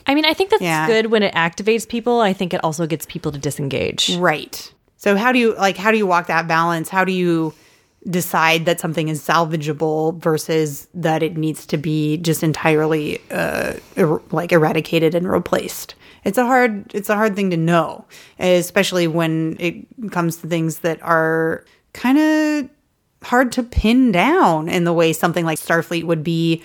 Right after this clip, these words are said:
Speaker 2: It's like, it's not a single entity. It's
Speaker 1: Mm-hmm.
Speaker 2: a whole lot of people doing a whole lot of things.
Speaker 1: Yeah.
Speaker 2: And it's, it's difficult to know where corruption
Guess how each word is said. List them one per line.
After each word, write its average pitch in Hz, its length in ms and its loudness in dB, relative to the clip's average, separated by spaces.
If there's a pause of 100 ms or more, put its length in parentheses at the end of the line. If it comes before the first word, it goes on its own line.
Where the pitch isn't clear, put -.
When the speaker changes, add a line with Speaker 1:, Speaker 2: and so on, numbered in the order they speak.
Speaker 2:
It's 175 240 -4
like, 180 260 2
it's 196 160 -2
not 247 180 2
a 220 80 2
single 180 540 0 (460)
entity. - 720 -4
It's 196 160 0
Speaker 1:
Mm-hmm. 190 200 2
Speaker 2:
a 175 120 4
whole 208 380 2
lot 196 160 4
of 185 60 -4
people 185 280 -2
doing 165 240 0
a 160 60 -2
whole 190 420 0
lot 175 140 4
of 170 120 -2
things. 170 720 0
Speaker 1:
Yeah. 160 240 -6 (460)
Speaker 2:
And 180 220 4
it's, - 380 0 (200)
it's 170 340 0
difficult 180 720 -2
to - 100 -8
know 165 800 2 (280)
where 180 240 2
corruption 165 960 0